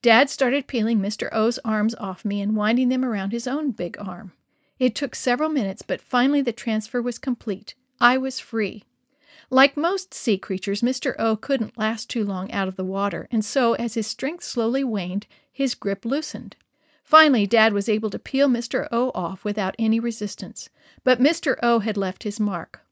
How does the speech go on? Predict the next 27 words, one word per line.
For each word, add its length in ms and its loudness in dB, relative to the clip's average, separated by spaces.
All 380 4
over 240 -2
Dad's 460 -2
arms 320 -4
were 100 -8
small 500 -2
purple 360 -6
circles 520 -8
where 160 4
Mister 400 2
O 180 0
had 180 -4
attached 460 -6
his 140 -6
sucker 340 -6
pads. 500 -16
It 160 0
was 200 0
two 260 -2
weeks 300 -4
before 360 -4
the 80 -2
marks 380 -2
of 80 -4
my 160 -2
disobedience 680 -6
disappeared. 720 -8